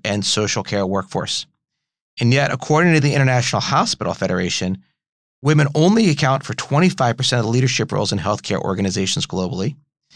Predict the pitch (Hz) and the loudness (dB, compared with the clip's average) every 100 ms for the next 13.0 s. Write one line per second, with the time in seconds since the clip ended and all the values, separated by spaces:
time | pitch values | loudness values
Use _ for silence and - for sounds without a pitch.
0 | - - _ - 147 143 160 156 147 143 | -20 -20 _ 0 4 4 4 4 4 2
1 | 120 - 135 160 139 135 135 123 120 113 | 2 2 2 4 4 4 4 2 2 2
2 | 170 220 131 123 117 107 101 101 - 117 | 2 0 0 0 0 0 0 -2 -2 -2
3 | 117 - _ _ - - 151 139 151 143 | -4 -8 _ _ -6 0 2 2 4 4
4 | 127 - 185 - 175 151 - 120 110 - | 2 0 0 0 0 0 0 0 -2 0
5 | 117 - 117 - 117 - - - 107 110 | -2 -2 -4 -4 -2 -2 -2 -2 0 0
6 | 104 101 95 90 - - _ _ _ _ | 0 0 0 -2 -6 -10 _ _ _ _
7 | _ _ _ _ - - 175 190 175 147 | _ _ _ _ -6 2 4 6 4 2
8 | - 151 147 131 131 - _ _ _ _ | 2 2 2 2 2 0 _ _ _ _
9 | _ - - 180 269 330 - 185 190 - | _ -2 0 2 2 2 0 0 0 -2
10 | - - 143 135 - 127 196 233 143 151 | -2 -2 0 -2 -2 -2 0 0 0 0
11 | - 123 123 151 120 104 104 127 143 107 | 0 2 4 4 2 0 0 0 0 0
12 | - 104 104 - 110 95 165 - - | 0 0 0 -2 -2 0 -2 -2 -6